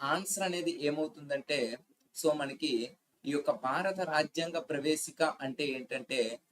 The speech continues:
రాజ్యాంగం యొక్క, so, రాజ్యాంగం ఏదైతే ఉందో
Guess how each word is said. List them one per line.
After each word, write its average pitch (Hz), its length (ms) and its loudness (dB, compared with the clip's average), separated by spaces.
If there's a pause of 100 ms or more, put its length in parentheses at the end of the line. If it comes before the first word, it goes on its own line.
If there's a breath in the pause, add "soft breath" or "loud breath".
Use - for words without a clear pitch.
(260)
రాజ్యాంగం 175 880 0
యొక్క, 147 420 -2 (380)
so, 143 140 2
రాజ్యాంగం 170 760 0
ఏదైతే 156 440 4
ఉందో 151 420 -10